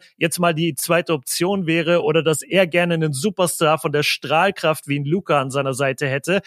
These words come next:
weil sonst hätte er sich nicht und Kyrie, äh, also Kyrie geholt und Kevin Love geholt und dann später Anthony Davis geholt,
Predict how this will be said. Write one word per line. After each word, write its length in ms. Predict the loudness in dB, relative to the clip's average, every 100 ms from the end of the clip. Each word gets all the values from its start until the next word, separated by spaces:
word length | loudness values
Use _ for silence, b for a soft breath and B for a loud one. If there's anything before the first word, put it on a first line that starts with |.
| B B
weil 140 | 0
sonst 240 | 2 2 2
hätte 160 | 0
er 20 | 2
sich 180 | 0
nicht 280 | 0 -2 0
und 120 | -2
Kyrie, 640 | 0 2 2 2 2 2 -2 b _ 0
äh, 420 | 4 6 6 2 -4 _
also 180 | -2 0
Kyrie 600 | 2 2 2 2 2 -2
geholt 500 | -2 0 2 2 2
und 120 | -2 -2
Kevin 240 | 0 2
Love 300 | 2 2 2
geholt 460 | -2 0 2 2 0
und 100 | -4
dann 120 | -2
später 380 | -2 -2 -2 0
Anthony 380 | -2 -2 -2 0
Davis 420 | 2 2 0 0
geholt, 460 | -2 2 2 0